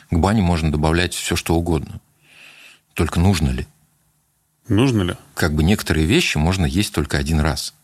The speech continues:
Speaker 1: Да, есть можно все, но некоторые последний раз. Вот то же самое с баней. То есть ты можешь там делать все, что угодно, но некоторые процедуры ты можешь сделать последний раз в своей жизни.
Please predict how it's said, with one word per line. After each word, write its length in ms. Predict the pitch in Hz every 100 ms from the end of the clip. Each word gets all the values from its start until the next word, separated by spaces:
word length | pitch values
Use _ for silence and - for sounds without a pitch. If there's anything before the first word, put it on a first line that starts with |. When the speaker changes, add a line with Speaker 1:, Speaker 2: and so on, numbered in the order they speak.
| _ _ _ _ _ _ -
Speaker 1:
Да, 220 | 82 90
есть 300 | 82 95 -
можно 220 | 82 82
все, 360 | 82 - 87 71 -
но 120 | 80
некоторые 420 | 87 113 - 73
последний 480 | 82 - 80 69 69
раз. 280 | - - - _ - - - - - - - _ _ -
Вот 360 | 82 78 - -
то 120 | 82
же 80 | -
самое 320 | 113 120 80
с 40 |
баней. 360 | 85 87 71 76
То 120 | -
есть 200 | 76 -
ты 200 | 92 78
можешь 300 | 78 80 -
там 180 | 80 73
делать 240 | 80 71
все, 140 | - 85
что 180 | - 76
угодно, 320 | 82 139 143
но 220 | 80 76
некоторые 680 | 71 78 107 - 131 101 78
процедуры 500 | - - 80 82 76
ты 120 | -
можешь 220 | 80 90
сделать 260 | 78 80 90
последний 420 | - - 78 80
раз 160 | 80 73
в 40 |
своей 180 | 85 78
жизни. 300 | 76 69